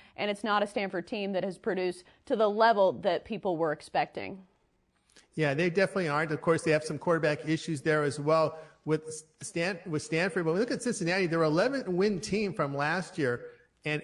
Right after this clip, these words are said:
Speaker 2: I re-, you gotta respect that win last. Marshall is not a doormat. Marshall was a pretty good team from Conference U S A. They went over there and won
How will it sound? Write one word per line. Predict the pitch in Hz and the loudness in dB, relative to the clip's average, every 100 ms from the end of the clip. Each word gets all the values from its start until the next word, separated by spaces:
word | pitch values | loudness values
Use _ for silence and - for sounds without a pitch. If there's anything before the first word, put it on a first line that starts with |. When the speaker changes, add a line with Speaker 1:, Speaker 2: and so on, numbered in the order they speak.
| - - _ _ 143 | -8 -20 _ _ -2
Speaker 2:
I | 175 | -2
re-, | 220 - | -2 -4
you | 160 | -2
gotta | 202 277 | -2 0
respect | 285 - - 214 214 | 0 -2 -2 -2 0
that | 175 | 0
win | 165 156 | 0 0
last. | 143 156 147 | 0 -2 -2
Marshall | 143 226 254 294 277 | 2 2 0 0 0
is | - | 0
not | 151 185 185 | 0 0 0
a | |
doormat. | 131 156 165 123 107 - _ _ - | 0 2 0 -2 -8 -16 _ _ -6
Marshall | 151 190 240 269 | -2 0 -2 -4
was | 247 | -6
a | 202 | -2
pretty | 226 208 | -2 -2
good | - | -4
team | 196 180 | -6 -6
from | 156 | -6
Conference | - 170 165 - | -2 -2 -2 -2
U | 170 | -2
S | 170 | 0
A. | |
They | 165 277 | 0 0
went | 302 | 2
over | 240 240 175 | 2 4 2
there | 151 151 | 2 0
and | 151 151 | -4 -2
won | 156 | -2